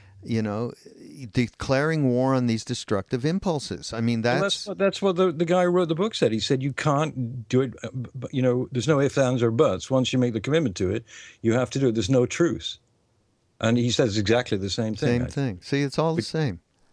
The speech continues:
Speaker 1: It's all
Speaker 2: It is,
Speaker 1: the
Speaker 2: but there,
Speaker 1: same.
Speaker 2: you know,
Speaker 1: It's all
Speaker 2: different
Speaker 1: one.
Speaker 2: people are different. I mean,
Speaker 1: <laughs>
Speaker 2: depending on where you're at,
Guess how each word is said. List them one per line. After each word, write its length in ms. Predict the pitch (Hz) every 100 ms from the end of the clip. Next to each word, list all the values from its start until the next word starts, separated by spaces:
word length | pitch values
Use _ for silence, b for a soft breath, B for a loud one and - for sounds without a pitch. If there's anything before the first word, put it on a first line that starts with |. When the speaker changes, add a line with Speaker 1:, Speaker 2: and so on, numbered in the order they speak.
| _
Speaker 1:
It's 280 | 117 - - -
all 140 | 131
Speaker 2:
It 220 | - 262
is, 80 | 143
Speaker 1:
the 80 | 143
Speaker 2:
but 120 | 185
there, 160 | 175 180
Speaker 1:
same. 100 | 175
Speaker 2:
you 80 | 175
know, 140 | 170
Speaker 1:
It's 80 | 147
all 280 | 104 107 110
Speaker 2:
different 200 | 202 127
Speaker 1:
one. 80 | 156
Speaker 2:
people 260 | - 143
are 20 |
different. 300 | 135 131 139 B B -
I 60 |
mean, 260 | 156 147 147 -
Speaker 1:
<laughs> 100 | 120
Speaker 2:
depending 300 | 131 175 143
on 100 | 131
where 100 | 135
you're 220 | 127 131
at, 460 | 147 107 92 -